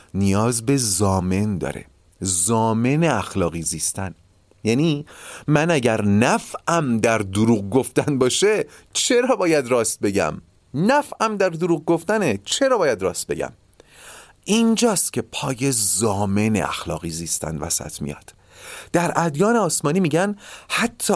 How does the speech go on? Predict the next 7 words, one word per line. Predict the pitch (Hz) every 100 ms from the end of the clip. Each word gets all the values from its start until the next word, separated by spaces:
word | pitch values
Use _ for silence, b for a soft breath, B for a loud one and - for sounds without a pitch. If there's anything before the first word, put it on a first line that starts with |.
| -
اگر | 139 143 143 127 - b b
نفعت | 117 143 214 226 - 135 - 107
در | 101 95
دروغ | 95 85 95 92 92 85 87
بود، | 90 202 220 - - _ -
راست | 98 160 226 226 - -
بگو، | 90 82 107 147